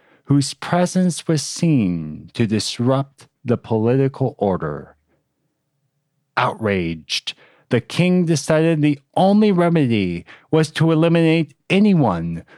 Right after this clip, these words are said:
who fit the description of the fugitive. Though Zach's son was not the only target, his life was spared thanks to the heroic actions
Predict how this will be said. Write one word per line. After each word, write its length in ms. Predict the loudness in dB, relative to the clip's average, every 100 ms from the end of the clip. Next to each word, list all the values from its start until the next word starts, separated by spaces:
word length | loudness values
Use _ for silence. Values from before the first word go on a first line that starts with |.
| _
who 140 | 0
fit 400 | 0 0 0 0
the 140 | -2 0
description 920 | -2 -2 -2 -4 -2 -4 0 0 0
of 180 | -2 0
the 100 | -2
fugitive. 1000 | -2 -2 -2 -2 -6 -8 -8 -12 -18 -20 _ _ _ _ _ _ _ _ _ _ _ -4
Though 340 | 0 2 2 0
Zach's 460 | 0 0 -2 -6
son 460 | -6 -2 0 2 2
was 220 | 0 0
not 280 | 0 -2 -2
the 180 | -4 -2
only 300 | 0 0 0
target, 680 | -2 -2 -2 -4 -10 -12 -20 _ _ _ _ _ _ _ _ _ _
his 220 | -6 -6 -2
life 320 | -2 -2 -4
was 140 | -4
spared 840 | -6 -4 -2 0 -2 -4 -6 -14 -20 _ _ _ _ _ -4
thanks 460 | 0 0 -2 -8
to 140 | -4 0
the 160 | 0
heroic 540 | 0 0 0 0 -2 -2
actions 1040 | -4 -4 -8 -6 -6 -6 -10 -14 -16